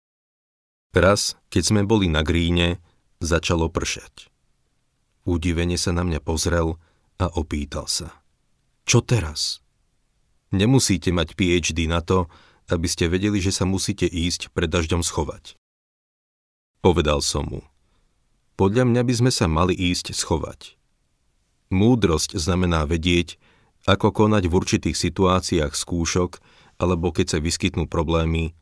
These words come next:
a pochybnosti. V živote je veľa takýchto situácií a potrebujeme na to múdrosť od Boha. Nech prosí Boha, ktorý dáva štedro a bez výčitiek, a dostane ju.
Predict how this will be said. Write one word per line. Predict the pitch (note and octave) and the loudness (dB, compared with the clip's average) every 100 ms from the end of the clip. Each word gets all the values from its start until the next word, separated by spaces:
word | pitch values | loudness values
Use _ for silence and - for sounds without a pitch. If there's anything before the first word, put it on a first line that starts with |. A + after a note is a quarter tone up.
| _ - | _ -8
a | |
pochybnosti. | - D#2 E2 C#2 C#2+ - - - _ _ _ _ _ _ _ _ _ _ - | -4 -4 -4 -6 -6 -8 -10 -16 _ _ _ _ _ _ _ _ _ _ -8
V | D#2 | -2
živote | E2+ F2+ F#2 F2+ | 0 0 2 0
je | |
veľa | F2 G2+ E2 | 2 0 0
takýchto | E2 F#2 D#2+ E2+ | -4 -6 -4 -6
situácií | - - E2+ E2 E2 - E2 E2+ E2+ _ _ _ _ - | -6 -4 0 0 0 -2 -2 -2 -6 _ _ _ _ -8
a | |
potrebujeme | E2+ F#2 - G2 G#2 G2 F#2+ | -4 0 2 4 4 4 2
na | G2 | 0
to | D#2 | -2
múdrosť | D2+ D#2 D#2 D#2+ D#2 - - - | -2 -2 -2 -2 -4 -8 -16 -6
od | E2 C#2+ | -6 -4
Boha. | C#2+ C2+ - - _ _ _ _ _ _ _ _ _ _ _ _ _ _ - | -6 -8 -14 -18 _ _ _ _ _ _ _ _ _ _ _ _ _ _ 0
Nech | E2+ D2+ - | 2 0 -2
prosí | - G2 - G#2+ D#2+ | 0 2 2 2 2
Boha, | D#2+ D#2 D#2+ E2 - _ _ | 2 2 0 -2 -8 _ _
ktorý | - F2 F2 F2 | -2 2 2 4
dáva | F#2+ F2+ E2+ | 2 4 0
štedro | - - E2+ F#2 D#2+ | -2 -2 0 0 0
a | |
bez | D2+ D2 | -4 -4
výčitiek, | D2+ D#2+ - D#2 F2 D#2+ D#2+ - _ _ - | -4 -2 -2 -4 0 0 -2 -10 _ _ -6
a | D#2 | -4
dostane | D#2+ - D#2+ D2 C2+ | -2 -2 -4 -4 -8
ju. | - | -12